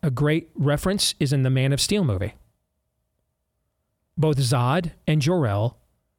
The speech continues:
are extremely angry and frustrated with what has become of the political class on Krypton. Zod's answer,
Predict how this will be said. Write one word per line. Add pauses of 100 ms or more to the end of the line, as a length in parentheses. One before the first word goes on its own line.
(560)
are
extremely
angry
and
frustrated (320)
with
what
has
become
of
the
political
class
on
Krypton. (3500)
Zod's
answer,